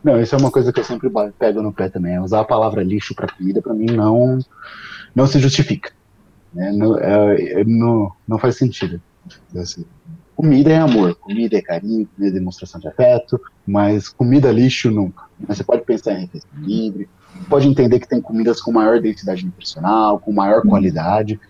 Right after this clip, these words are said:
mas comida lixo realmente é o tipo de termo que eu também não, não gosto e não, não aceito que se use. Ana, eu já fui esse cara chato da comida, da alimentação, da dieta.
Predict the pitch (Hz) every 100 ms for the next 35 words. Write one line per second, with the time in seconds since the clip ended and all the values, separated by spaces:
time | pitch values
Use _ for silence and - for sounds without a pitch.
0 | _ 135 131 - 123 127 107 98 - 92
1 | 104 95 95 104 98 - 92 90 90 90
2 | 92 90 90 90 92 90 _ - _ -
3 | 117 127 117 113 123 120 - 123 123 127
4 | 123 135 143 143 - 151 147 - - 131
5 | - 120 98 - - _ - _ 180 185
6 | 147 180 196 214 202 190 180 160 - 127
7 | 101 107 110 113 98 90 - _ _ _
8 | _ 87 107 104 107 123 120 - 98 95
9 | 98 202 180